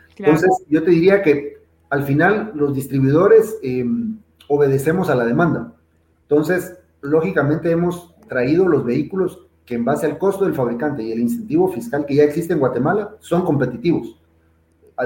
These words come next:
Speaker 2: De esa cuenta que hay diecinueve ya en el país. Con la nueva ley van a haber más autos y de precios más bajos, digamos, de segmento medio, que se van a volver competitivos. Entonces, eh, eh, yo te diría que hoy por hoy los que encuentres en Guatemala son bien competitivos y con la nueva ley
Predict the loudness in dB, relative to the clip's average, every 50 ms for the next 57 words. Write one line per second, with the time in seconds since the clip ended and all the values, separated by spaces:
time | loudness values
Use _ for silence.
0 | -2 2 2 2 4 2 2 2 0 2 2 0 2 2 2 4 4 2 2 2
1 | -2 0 2 4 4 4 4 4 2 2 0 -2 -2 -2 -4 -4 -4 -4 -8 -12
2 | -16 _ _ _ _ _ _ _ _ _ -2 0 2 2 4 4 4 6 6 6
3 | 6 6 6 6 4 0 -2 -6 -10 -16 _ _ _ _ _ _ _ _ -2 -2
4 | 2 2 4 4 4 2 2 2 2 2 2 4 4 4 4 4 4 2 -4 -6
5 | -6 -14 -20 _ _ _ _ -10 -8 -6 -6 -6 -6 -4 -4 -4 -4 -2 -6 -8
6 | -6 -6 -6 -6 -2 0 0 0 0 -2 -6 -8 -10 -14 -20 _ _ -6 -4 -4
7 | -4 -4 -6 -6 -6 -10 -10 -12 -14 -12 -8 -4 -4 -4 0 0 0 2 2 2
8 | 2 0 0 -2 -2 -4 -4 -2 0 2 4 4 4 4 4 2 2 2 0 0
9 | 0 0 -2 -2 -2 -6 -8 -10 -8 -4 -4 -4 -4 -6 -14 _ _ _ _ _
10 | _ _ _ _ -14 -12 -4 0 0 0 0 0 -4 -4 -4 -10 -8 -6 -6 -6
11 | -6 -6 -6 -4 -2 -2 -2 -2 -4 -6 -6 -2 -2 0 2 2 0 0 0 2
12 | 4 4 4 2 0 0 2 4 4 4 2 0 0 -2 -6 -4 0 0 0 2
13 | 4 2 2 2 0 -2 -2 -2 -2 -2 -2 -2 -2 -2 -4 -6 -8 -14 -6 -4
14 | -2 -2 0 -2 -2 -4 -4 -6 -6 -8 -10 -8 -4 -4 -4 -4 -6 -12 -14 -14
15 | -10 -10 -8 -4 -2 0 0 2 2 2 2 0 0 -6 -14